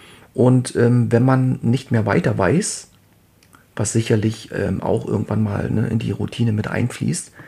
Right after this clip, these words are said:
ist das ja einmal ein grundsätzliches Problem und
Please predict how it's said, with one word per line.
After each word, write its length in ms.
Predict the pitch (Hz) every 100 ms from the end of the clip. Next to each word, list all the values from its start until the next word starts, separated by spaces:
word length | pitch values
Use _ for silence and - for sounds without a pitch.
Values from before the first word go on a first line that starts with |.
| -
ist 140 | 135 156
das 120 | 147
ja 100 | 135
einmal 180 | 143 139
ein 160 | 110
grundsätzliches 680 | 117 127 170 170 170 160 -
Problem 560 | - 113 113 143 185 202
und 260 | 147 147